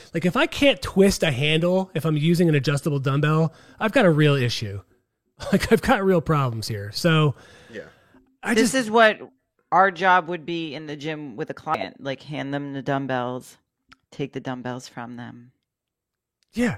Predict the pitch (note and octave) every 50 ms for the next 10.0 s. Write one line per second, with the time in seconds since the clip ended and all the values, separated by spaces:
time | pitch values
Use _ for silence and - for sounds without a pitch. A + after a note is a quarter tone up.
0 | _ _ _ - F3 A3 A#3+ A#3+ A#3 G#3 A3+ A#3+ A3 E3 C3 A#2 B2 C3+ C3 C3
1 | B2+ A#2 A#2+ B2+ C#3 D#3 G3 A#3+ G#3+ F#3 E3+ G3 G3+ G3+ F#3 F3 F3 E3+ E3+ E3
2 | D#3 - - - E3 D#3 D3+ D3+ - - D#3+ D#3 D3+ D3 D3 C#3+ C#3+ C#3+ C3 -
3 | - - _ _ _ _ _ _ _ _ _ _ - - - D3 C#3 C3+ C3 B2
4 | - - B2 C3+ D3 E3 F3 F#3 F#3 F3+ - - F#3+ B3+ D4 C4+ G#3+ G3+ D#3+ -
5 | G#3+ G#3+ - F#3 E3+ D3+ D#3+ F3+ F#3+ F#3+ F#3+ F#3 E3 D#3 C#3 C#3+ A#2+ - - C#3+
6 | E3+ G3+ D#3+ G#2+ G2+ F#2+ - _ _ _ _ _ _ _ _ _ _ _ _ -
7 | E3+ C#3+ C#3+ C3+ C#3+ C#3+ - - D3 D#3+ - - - _ _ - B3 B3+ - G#3
8 | F#3+ E3+ - G3+ G#3+ A3+ D3 E3+ - _ _ - D3+ F3 D#3+ G3 F#3 E3+ G#3 G3
9 | - - G#3+ G#3+ G3+ G3 F3+ F3+ F3 D#3+ E3+ G#3 A#3+ B3 G#3+ - A#3+ A3+ G#3